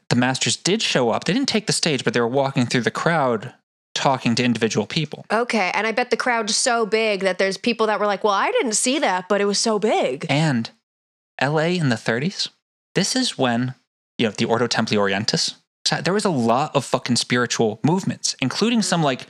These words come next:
Speaker 1: a lot of motherfuckers that were doing the hippies way before the hippies.
Speaker 2: Yeah.
Speaker 1: Like Jack Parsons and the fucking Ordo Templi. They looked like homeless people.
Speaker 2: Uh-huh.
Speaker 1: They looked like wise ba-, old bastards. They're coming to see a new weird magical thing, and they probably are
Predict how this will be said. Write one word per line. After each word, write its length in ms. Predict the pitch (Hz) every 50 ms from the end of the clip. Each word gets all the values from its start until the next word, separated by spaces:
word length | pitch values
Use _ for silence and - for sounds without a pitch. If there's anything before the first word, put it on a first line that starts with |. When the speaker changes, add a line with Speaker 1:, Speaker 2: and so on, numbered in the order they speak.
| - - _ _ _ _ - -
Speaker 1:
a 80 | 120 113
lot 280 | 110 120 160 202 226
of 60 | 214
motherfuckers 520 | 180 143 127 120 - - 127 117 - 117 -
that 100 | 120 113
were 60 | 110
doing 300 | 107 - 151 165 156 143
the 80 | 123 110
hippies 420 | 107 139 - - 208 202 190 - - - _ _ _ -
way 260 | 120 127 135 143 143
before 340 | 131 131 - - 143 127 117
the 80 | 104 101
hippies. 520 | 113 113 - - - - - - - - _ _ -
Speaker 2:
Yeah. 380 | 202 190 190 190 185 185 185 180
Speaker 1:
Like 140 | 139 135 -
Jack 280 | 135 143 139 131 - -
Parsons 460 | - 147 151 156 143 - 120 117 107
and 60 | 113
the 40 | 110
fucking 240 | - 127 120 127 120
Ordo 140 | 123 123 120
Templi. 240 | 117 131 127 131 - - - _ -
They 120 | 170 208
looked 200 | 226 226 - -
like 100 | 175 135
homeless 300 | 151 202 233 208 139 -
people. 360 | - 127 110 - - - - _ _ _ _ _ _ _ _ -
Speaker 2:
Uh-huh. 300 | 196 208 214 196 185 185
Speaker 1:
They 120 | 196 233
looked 200 | 240 226 208 214
like 140 | 196 180 - 156
wise 320 | 147 180 185 202 196 175
ba-, 280 | 156 - 170 208 220 - -
old 200 | 190 196 185 170
bastards. 680 | 156 151 208 240 226 - - 151 117 107 - - - _ _ _ _ _ -
They're 140 | - 127 165
coming 320 | 165 - 160 156 175 170 160
to 80 | -
see 200 | - 170 170 170
a 320 | 147 - - _ _ - 143
new 140 | 156 147
weird 400 | 143 139 113 95 143 147 165 160 147
magical 340 | 147 156 165 156 - - 160
thing, 160 | - 202 202 165
and 60 | 135
they 60 | 127
probably 240 | - 175 175 156 -
are 220 | 127 147 196 196